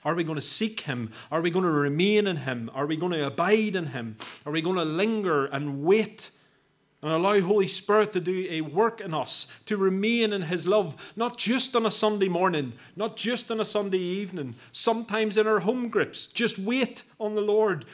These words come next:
sometimes corporately together, but every day, every day, encountering him and his love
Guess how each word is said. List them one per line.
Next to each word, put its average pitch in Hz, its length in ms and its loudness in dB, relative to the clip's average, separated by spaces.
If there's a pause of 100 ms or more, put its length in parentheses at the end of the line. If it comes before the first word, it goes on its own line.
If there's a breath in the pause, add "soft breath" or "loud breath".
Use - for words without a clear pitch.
sometimes 220 640 0
corporately 240 580 0
together, 202 580 2 (320 loud breath)
but 214 240 2 (240)
every 254 600 0
day, 156 540 2 (2000)
every 269 460 0
day, 208 520 2 (1900 loud breath)
encountering 202 720 -2
him 202 520 -2
and 175 140 -8
his 165 240 -4
love 170 420 -4